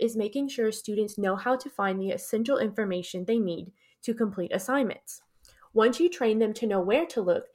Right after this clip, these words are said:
students can become more independent and feel confident that they can navigate the online environment without needing to come to you for any small obstacle they encounter.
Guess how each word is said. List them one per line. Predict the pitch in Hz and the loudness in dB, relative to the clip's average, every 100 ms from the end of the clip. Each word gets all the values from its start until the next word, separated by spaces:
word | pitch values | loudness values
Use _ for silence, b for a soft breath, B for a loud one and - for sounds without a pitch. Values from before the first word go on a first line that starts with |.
| b b - | b b -16
students | - 233 302 - | 0 2 2 0
can | 269 | -2
become | 262 226 202 | 0 -2 0
more | 190 196 | 0 0
independent | 240 277 214 185 196 185 - | 0 -2 -4 -2 -2 -2 -8
and | 202 | -2
feel | 220 | -2
confident | 196 - 370 359 196 175 - | -2 -2 -2 0 -2 -2 -4
that | 208 202 | -4 0
they | 226 | -2
can | 254 220 | 0 -2
navigate | 196 196 196 175 - | 0 -2 -2 -4 -4
the | 202 | -2
online | 190 190 202 247 | -2 0 0 0
environment | 254 180 165 170 170 b b 240 | 0 -2 -2 -4 -6 b b 2
without | 233 220 - | 6 4 4
needing | 247 226 226 | 2 0 -2
to | 226 | -2
come | - 220 | -2 -4
to | 220 185 | -4 -6
you | 185 | -6
for | - 196 185 - _ _ | -2 0 0 -4 _ _
any | 226 220 226 | 0 0 -2
small | 208 190 - | -4 -6 -4
obstacle | 185 - - - 185 | -6 -6 -10 -8 -4
they | 175 | -4
encounter. | 98 - 107 - - | -4 -8 -10 -10 -14